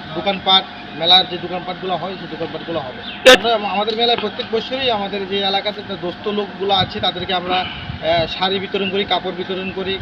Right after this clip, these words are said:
তাদেরকে বস্ত্র বিতরণ করি, এটা করে থাকি আমরা প্রত্যেক বছর।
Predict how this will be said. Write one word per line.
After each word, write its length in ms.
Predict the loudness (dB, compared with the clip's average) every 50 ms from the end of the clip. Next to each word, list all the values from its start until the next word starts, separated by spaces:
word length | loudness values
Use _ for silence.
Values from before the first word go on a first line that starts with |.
| -4 -4
তাদেরকে 240 | -4 -4 -4 -4 -4
বস্ত্র 240 | -4 -4 -4 -4 -6
বিতরণ 360 | -6 -6 -6 -6 -6 -6 -6 -6
করি, 240 | -4 -4 -4 -4 -4 -6 -10 -14 -14 -14 -14 -14 -14 -14 -14 -12 -6
এটা 140 | -4 -4 -2
করে 220 | -2 -2 -2 -2
থাকি 220 | -2 -2 -2 -2
আমরা 140 | -4 -4 -4
প্রত্যেক 300 | -4 -6 -6 -6 -6 -4
বছর। 220 | -4 -4 -6 -6